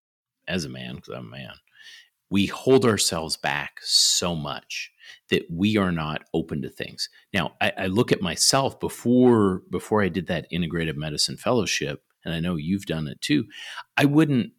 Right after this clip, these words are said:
think of myself as someone who would take time to meditate. And I ha-, I was terrible at it at the start. I had to use the Headspace app to help me out, but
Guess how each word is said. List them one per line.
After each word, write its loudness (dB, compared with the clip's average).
think 0
of 0
myself 0
as -2
someone -2
who -4
would -8
take -4
time -8
to -8
meditate. -12
And 0
I 0
ha-, -6
I -4
was -8
terrible 4
at 6
it -4
at -6
the -2
start. -2
I -2
had -2
to -2
use -4
the -12
Headspace 0
app 0
to -4
help -6
me -4
out, -6
but 0